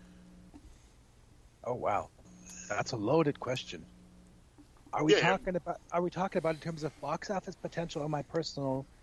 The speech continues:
Speaker 2: Your
Speaker 1: my
Speaker 2: personal,
Speaker 1: personal dream matches?
Speaker 2: personal dream match. Again, using A E W, New Japan, N W A, Impact, Triple A, I guess you could throw in the mix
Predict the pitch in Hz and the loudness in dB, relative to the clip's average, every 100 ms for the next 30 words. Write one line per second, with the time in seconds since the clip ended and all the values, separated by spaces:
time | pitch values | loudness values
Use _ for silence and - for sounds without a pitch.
0 | - 120 - - 120 113 156 - 139 131 | -8 -4 -2 2 2 4 -2 -2 -6 -4
1 | 113 101 - 104 - - 120 117 - 117 | -4 -4 -8 -16 -16 -4 0 0 0 -4
2 | 107 101 113 110 107 104 - 139 127 131 | -8 -2 0 0 2 0 0 -2 2 2
3 | 120 123 120 117 113 110 117 107 117 110 | 2 0 -2 -6 -4 -2 -2 -2 -2 -2
4 | 113 110 110 113 110 107 - 104 107 107 | -8 -8 -8 -8 -10 -10 -2 -2 -2 -4
5 | 101 - - - - - 117 139 143 139 | -6 -10 -10 -12 -14 -4 2 4 4 2
6 | 131 127 123 123 120 117 113 120 123 117 | 0 -2 0 0 -4 -8 -10 -12 -8 -4
7 | 110 104 98 - - - - - - - | -2 -4 -12 -20 -20 -20 -20 -20 -20 -20
8 | - - 139 123 123 120 113 110 107 110 | -16 -6 -6 -4 -2 0 0 -2 -2 -4
9 | 107 - 107 104 - 110 107 104 107 101 | -4 -10 -10 -10 -2 0 0 0 -2 -2